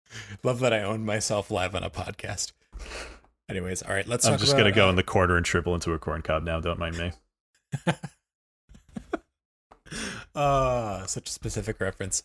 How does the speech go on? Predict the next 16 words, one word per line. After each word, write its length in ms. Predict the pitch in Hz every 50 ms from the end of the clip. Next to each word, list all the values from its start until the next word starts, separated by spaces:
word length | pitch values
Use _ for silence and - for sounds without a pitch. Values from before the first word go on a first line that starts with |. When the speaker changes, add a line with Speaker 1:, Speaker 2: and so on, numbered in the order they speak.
| - -
Speaker 1:
Uh, 320 | 127 127 117 113 110 113 - - - _ _ _ _ _ -
you 260 | 127 135 151 147 147
also 240 | 143 135 - - 156
put 160 | - 143 -
down 160 | 135 127 117
T 160 | - - 120
J 160 | 104 110 107
Friedel 320 | 101 - 101 95 95 98 101
here. 280 | 104 101 98 101 - _ _ _ _ _ _ _ _ -
Uh, 160 | 92 92 92
let's 160 | 90 - -
cover 100 | 101 107
Speaker 2:
Yeah. 180 | 165 185 151 117
Speaker 1:
that 100 | 87 95
real 80 | 101 101
quick. 320 | - - 101 98 - -